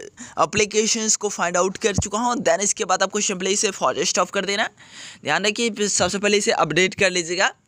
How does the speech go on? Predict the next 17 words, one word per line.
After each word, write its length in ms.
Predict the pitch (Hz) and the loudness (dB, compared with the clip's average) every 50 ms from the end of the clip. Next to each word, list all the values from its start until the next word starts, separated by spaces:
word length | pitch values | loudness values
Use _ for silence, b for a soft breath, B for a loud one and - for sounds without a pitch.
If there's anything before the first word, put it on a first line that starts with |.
| _ | _
उसके 240 | 160 - - - 233 185 | -6 -4 0 0 -2 0
बाद 260 | 139 185 - 175 180 180 | 2 2 2 4 2 0
इसे 180 | 170 - 170 | -4 -6 -4
forward 340 | 165 170 160 160 160 156 - | 0 0 2 2 2 0 -2
stop 180 | - 156 - - | -4 -4 -4 -4
कीजिएगा, 320 | - 143 143 143 160 160 | -6 -6 -2 2 2 2
उसके 220 | 160 156 - 180 | 2 2 0 2
बाद 200 | 160 165 160 165 | 2 2 2 2
स्टोरेज 300 | 156 - - 180 175 170 | -2 -2 -2 -4 -4 -4
पर 100 | - 170 | -6 -6
क्लिक 180 | 170 175 175 160 | -4 -2 -2 0
करके 240 | 175 175 165 - - B B B B B B B B B _ - | -2 -4 -2 -4 -6 B B B B B B B B B _ -2
क्लियर 280 | 202 196 208 202 190 190 - | 0 2 2 0 0 0 0
कैचे 260 | 190 180 175 196 190 | 0 0 2 0 -2
करना। 300 | - 190 196 196 240 508 554 B B B B B B B B B B - | 0 0 0 2 0 0 -2 B B B B B B B B B B -10
Then 360 | - 175 - 170 180 180 180 | -8 0 2 2 2 2 0
क्लियर 300 | - 214 208 214 214 202 | -4 -2 0 0 0 0